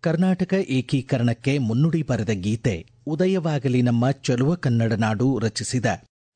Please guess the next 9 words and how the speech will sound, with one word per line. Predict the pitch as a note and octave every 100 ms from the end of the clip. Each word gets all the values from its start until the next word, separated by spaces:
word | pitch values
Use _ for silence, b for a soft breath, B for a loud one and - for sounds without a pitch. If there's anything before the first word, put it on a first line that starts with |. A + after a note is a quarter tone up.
| D3
ಗದುಗಿನ | E3+ E3 D#3 F3+
ವೀರನಾರಾಯಣ | F#3+ A2 B2+ E3+ D#3 D3 D3 C#3 C#3 F#3
ಎಂಬ | D3+ A#2+ B2
ಅಂಕಿತನಾಮದ | A#2 C3+ F#3+ G3 E3+ B2+ A#2 G#2+
ಕವಿ, | - C3 A#2 D#2+ _ _ -
ಆಧುನಿಕ | C3+ D3 - E3+ -
ಕನ್ನಡದ | F3+ F#3+ - B2+ C3 B2 B2+ D#3
ಜನಪ್ರಿಯ | A#2 A#2 - - A#2+
ನಾಟಕಕಾರ | G#2+ A2 - B2 A2 A2